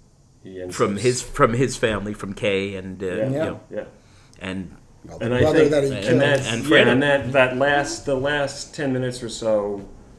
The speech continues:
Speaker 1: i-, is absolutely devastating. Um, and when you have that flashback of Michael thinking about December seventh, nineteen forty-one, there's a family gathering for
Speaker 2: Right.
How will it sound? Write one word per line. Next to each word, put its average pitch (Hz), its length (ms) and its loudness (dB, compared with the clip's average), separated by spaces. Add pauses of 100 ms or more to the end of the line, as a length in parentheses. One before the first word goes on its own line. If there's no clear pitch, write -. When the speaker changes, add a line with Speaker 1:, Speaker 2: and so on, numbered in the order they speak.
(260)
Speaker 1:
i-, 98 220 -16
is 113 180 -8
absolutely 107 420 -8
devastating. 85 580 -12 (540)
Um, 87 680 -12 (680)
and 95 100 -14
when 98 120 -6
you 98 100 -6
have 107 240 -6
that 110 220 -2
flashback 113 680 -8 (680)
of 87 540 -6 (1600)
Michael 104 280 -8
thinking 110 460 -6
about 92 480 -8 (760)
December 107 380 -6
seventh, 104 480 -8
nineteen 98 400 -12
forty-one, 95 640 -12
there's 90 180 -16
a - 40 -20
family 98 380 -8
gathering 95 540 -10
for - 200 -16
Speaker 2:
Right. 110 520 -6